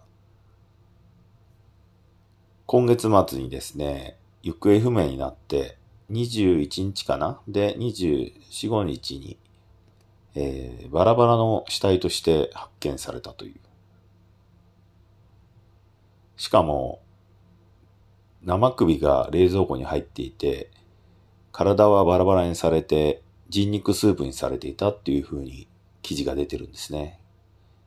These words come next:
まあ、憶測かもしれないんですけれども。でですね、このアビー・チョイさんっていうのは、なぜ衝撃事件かというと、この人はあの、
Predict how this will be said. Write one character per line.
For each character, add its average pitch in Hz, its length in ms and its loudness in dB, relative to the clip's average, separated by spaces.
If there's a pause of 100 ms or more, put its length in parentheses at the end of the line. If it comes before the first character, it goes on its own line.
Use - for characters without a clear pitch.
(140)
ま - 80 -8
あ、 - 40 -8
憶 92 240 -2
測 - 280 0
か - 100 4
も 82 80 0
し - 160 -6
れ 69 60 -4
な 67 100 -6
い 65 60 -8
ん 64 40 -10
で 62 60 -10
す - 100 -10
け 60 120 -10
れ 64 80 -12
ど 65 80 -12
も。 64 180 -20 (2500)
で 123 120 10
で 92 120 8
す - 140 -8
ね、 71 520 -6
こ 85 140 -8
の 90 380 -2
ア 85 60 -6
ビ 101 160 -4
ー・ - 40 -6
チ 120 100 4
ョ 120 60 10
イ 107 40 8
さ 90 180 4
ん 69 100 -4
っ - 20 -16
て - 100 -4
い 71 40 2
う 67 40 -4
の 65 140 -6
は、 65 420 -4 (600)
な 110 100 -2
ぜ 104 100 0
衝 80 220 2
撃 73 240 -8
事 73 140 -10
件 69 180 -8
か - 140 -10
と 71 100 -10
い 64 140 -8
う 60 40 -14
と、 64 360 -10 (240)
こ 104 60 -8
の 120 100 -4
人 76 220 2
は 67 100 2
あ - 20 -12
の、 65 320 -14